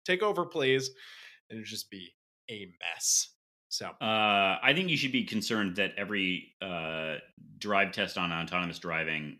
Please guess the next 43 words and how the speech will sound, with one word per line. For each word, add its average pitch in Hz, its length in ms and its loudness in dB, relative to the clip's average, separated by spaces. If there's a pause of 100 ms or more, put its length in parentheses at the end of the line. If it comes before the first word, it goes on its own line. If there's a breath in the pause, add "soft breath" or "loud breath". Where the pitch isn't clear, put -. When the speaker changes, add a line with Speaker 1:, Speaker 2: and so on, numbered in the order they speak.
Speaker 2:
uh, 76 200 -8 (100)
Tesla's 90 440 -6
run 85 220 -2
over 80 200 -4
the 71 100 -10
child. - 540 -12 (520)
Speaker 1:
And, 135 400 2
uh, 127 300 4
I 127 80 0
believe 143 580 0
seek - 460 4
them 131 160 2
out 156 240 2
like 127 220 0
a 107 40 0
missile, 113 600 4 (320)
I, 110 260 -2
I 113 140 -6
think. 92 460 -8
<laughs> - 40 -18 (800 soft breath)
Speaker 2:
Uh, 92 680 8 (200)
the 101 160 4
only 110 220 2
thing 107 240 4
that 95 180 -2
we're 92 60 -8
seeking 92 320 -2
out 87 160 0
more 85 320 -4
is 76 280 -8
the 85 80 -6
bottom 78 440 -2
of 76 120 -8
Tesla 76 320 -8
stock, 73 520 -8
and 78 120 -8
I 78 120 -4
am 69 260 -8
not 76 240 -8
sad 71 240 -4
about - 300 -12
that. - 100 -4
Speaker 1:
Zing! 330 1120 2